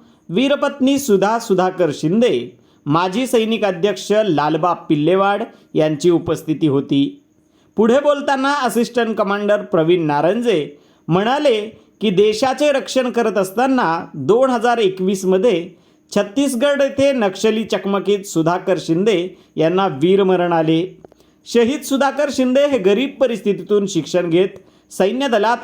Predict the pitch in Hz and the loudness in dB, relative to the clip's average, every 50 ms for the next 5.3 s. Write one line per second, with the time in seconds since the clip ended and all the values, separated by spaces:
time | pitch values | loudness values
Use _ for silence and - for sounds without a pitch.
0 | - - 233 170 185 233 - 214 180 262 254 190 170 160 165 165 156 143 147 143 | -4 -2 0 0 0 0 0 0 -2 -2 -2 0 0 2 2 2 2 0 0 0
1 | - 151 151 139 - - _ _ _ _ _ _ _ - 123 147 160 170 180 190 | -2 -2 -2 -4 -8 -14 _ _ _ _ _ _ _ -8 -4 -2 0 0 0 0
2 | 202 202 208 214 202 175 160 170 156 147 180 190 190 170 190 185 185 180 190 202 | 0 0 2 0 2 2 2 2 2 2 0 0 0 0 0 0 0 0 -2 -4
3 | 202 196 - 156 - - - 196 202 208 202 190 196 196 214 220 220 - - _ | -4 -4 -4 -6 -4 -4 -2 -2 -2 0 2 2 4 2 2 0 -4 -10 -16 _
4 | _ _ _ - 170 180 180 196 254 254 269 269 269 277 294 285 285 269 254 214 | _ _ _ -4 -4 -2 -2 -2 -2 -2 0 0 0 0 0 0 0 2 2 2
5 | 196 175 170 170 170 - | 2 2 0 -2 -8 -14